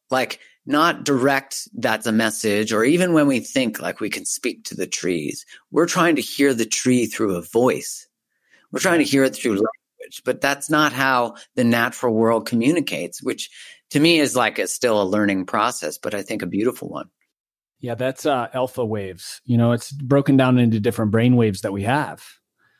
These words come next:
Speaker 2: So we, we as human beings, like you said, we try to understand, and understanding or knowing makes us heavy.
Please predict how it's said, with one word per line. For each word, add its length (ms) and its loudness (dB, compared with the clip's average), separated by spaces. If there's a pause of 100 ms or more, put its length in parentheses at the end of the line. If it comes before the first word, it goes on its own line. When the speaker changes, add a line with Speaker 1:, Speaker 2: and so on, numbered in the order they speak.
(320)
Speaker 2:
So 300 4
we, 580 6
we 800 4 (380)
as 180 2
human 300 6
beings, 640 2 (140)
like 180 -2
you 80 -4
said, 260 0
we 80 0
try 200 2
to 100 2
understand, 840 0 (140)
and 240 2
understanding 720 4
or 60 2
knowing 400 4
makes 240 0
us 120 -12
heavy. 380 -4